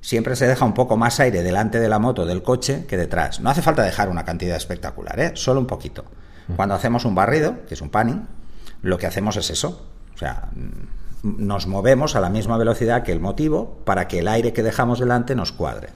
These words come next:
Speaker 2: Ujú.
Speaker 1: Eh, esto nos dará esa sensación de movimiento. Si nosotros, además de darle una sensación de movimiento, que es de dirección concreta en el caso de una moto, un coche,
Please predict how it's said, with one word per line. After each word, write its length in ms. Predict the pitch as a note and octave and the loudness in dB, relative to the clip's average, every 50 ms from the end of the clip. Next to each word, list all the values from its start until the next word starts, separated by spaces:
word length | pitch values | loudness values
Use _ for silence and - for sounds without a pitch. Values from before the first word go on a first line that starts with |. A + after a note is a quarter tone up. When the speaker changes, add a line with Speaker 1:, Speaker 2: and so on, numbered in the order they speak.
| - - - - - | -18 -18 -14 -8 -4
Speaker 2:
Ujú. 220 | B2+ A#2 F#2+ F2+ F2 - - - - - - - - - - - - - - - - - - - - - - - - - - - - - - - - - - - - - - | -4 -4 -4 -4 -8 -10 -12 -14 -14 -14 -12 -12 -12 -12 -12 -12 -12 -14 -14 -12 -12 -12 -12 -14 -14 -16 -16 -16 -18 -18 -18 -20 -18 -18 -18 -18 -16 -16 -16 -16 -14 -6 -2
Speaker 1:
Eh, 360 | A2+ A2 G#2+ G#2+ A2 - - | 0 2 4 4 2 2 2
esto 300 | B2+ C#3+ C#3 - - E3 | 0 0 0 0 0 0
nos 180 | D#3+ D3+ C3+ C3+ | 2 2 2 4
dará 840 | C#3 A#2 B2+ C3 C3+ C#3+ C#3 B2+ G#2+ F#2 E2+ C#2+ C2 - - - - - | 4 6 8 8 10 10 10 10 8 6 4 2 0 -4 -8 -10 -6 -4
esa 180 | A#2 - C3+ | -2 0 0
sensación 460 | - - - - B2 G2+ - B2+ B2 | 0 0 0 0 0 0 0 0 0
de 80 | C3+ C3 | 2 2
movimiento. 800 | A#2 G2+ G2 F#2+ G2+ G2 G#2+ A#2 A#2 A2 F#2+ E2 - - - - - - - - - - - - - - - | 2 2 2 0 0 0 0 0 0 0 -2 -2 -4 -6 -10 -12 -12 -12 -10 -6 -4 -2 -2 -2 -2 -4 -4
Si 180 | - - A#2+ | -4 -2 0
nosotros, 580 | A#2 B2 A#2 D#3 D#3 - G3+ F#3+ - - - - - | 2 2 2 2 0 0 0 0 0 -2 -4 0 2
además 380 | C3 B2 A#2 A#2 B2 E3 D#3 | 2 4 4 4 4 4 4
de 80 | D#3 C#3+ | 4 4
darle 220 | D#3 D3+ C#3 C3+ | 6 6 6 6
una 140 | B2+ A#2+ A#2 | 4 2 2
sensación 400 | B2 A#2 - - G2 - C3+ C3 C#3 | 2 0 0 0 0 0 0 0 0
de 80 | C3+ | 2
movimiento, 640 | B2+ A#2 A2 G#2+ G#2 A#2 C3 C3+ A#2+ - - G#2 - - - - | 2 2 2 2 2 2 2 0 -2 -2 -6 -6 -6 -6 -6 -4
que 80 | - F#2 | -4 -4
es 100 | E2+ - | -2 -2
de 120 | F#2 F2+ | -2 -2
dirección 460 | F2 E2+ D2+ - - - B2 C3 B2+ | -2 -2 -4 -4 -2 0 2 2 2
concreta 540 | - - F2 F#2 - - B2 B2 B2 - G2+ | 2 0 -2 -2 0 2 2 2 2 0 -2
en 80 | F#2+ E2+ | -2 -2
el 100 | E2 E2 | -4 -2
caso 240 | - F#2 - - E2 | -4 -4 -2 -2 -2
de 60 | E2+ | -2
una 140 | E2 D#2+ E2+ | -2 -2 -4
moto, 220 | E2 E2 - B2 | -4 -4 -4 -6
un 60 | B2 | -4
coche, 400 | - C#3+ C#3 - - D3 F3 F3+ | -2 -2 -2 -2 -2 -4 -6 -6